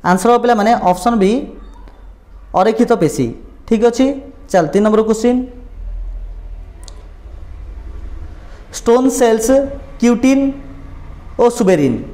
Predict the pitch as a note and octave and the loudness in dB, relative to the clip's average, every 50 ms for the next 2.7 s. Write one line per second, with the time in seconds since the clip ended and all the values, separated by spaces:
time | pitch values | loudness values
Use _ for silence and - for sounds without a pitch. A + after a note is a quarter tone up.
0 | - - - - - - - - - - - - - - - - - - - - | -16 -16 -18 -18 -18 -18 -16 -14 -14 -14 -14 -16 -18 -18 -18 -18 -16 -16 -16 -18
1 | - - - - - - - - A#3+ A#3 A#3+ A#3+ B3+ C4 C4 B3+ C#4 A#3+ A#3+ A#3 | -18 -20 -20 -16 -12 -12 -6 0 0 2 4 4 4 2 4 4 2 2 4 4
2 | G3+ G#3 A#3+ C4+ C4+ - - - G#3+ G#3+ G3+ F3+ D#3+ C3 | 4 4 2 2 0 -4 -4 2 2 4 6 4 4 4